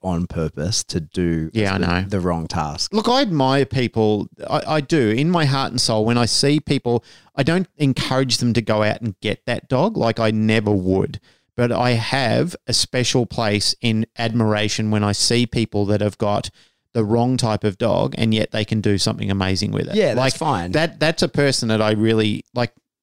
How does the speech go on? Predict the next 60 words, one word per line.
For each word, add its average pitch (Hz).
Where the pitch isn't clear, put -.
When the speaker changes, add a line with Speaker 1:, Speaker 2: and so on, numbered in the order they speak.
Speaker 2:
you 131
know, 110
I 123
do 143
wanna 131
pick -
their 107
brain. 110
Speaker 1:
Well, 190
Speaker 2:
But 131
Speaker 1:
and 160
Speaker 2:
again, 139
Speaker 1:
that's 110
commitment 131
to 117
the 98
dog 104
that 101
Speaker 2:
that's 123
Speaker 1:
they -
Speaker 2:
commi-, -
Speaker 1:
have. -
Speaker 2:
that's 135
right. 101
Speaker 1:
But 117
when 117
people 127
do 113
it 104
the 107
other 110
way 95
around 78
and 64
Speaker 2:
And 151
they 151
Speaker 1:
go 160
Speaker 2:
usually 151
find 120
that -
they've 110
got 113
the 117
unicorn 104
dog. -
Speaker 1:
Yeah. 123
Speaker 2:
You 127
Speaker 1:
Or, 220
Speaker 2:
know? -
Speaker 1:
or 226
it's 214
just 226
that 190
they, 147
but 143
they're 165
never 160
gonna 135
be 107
the 95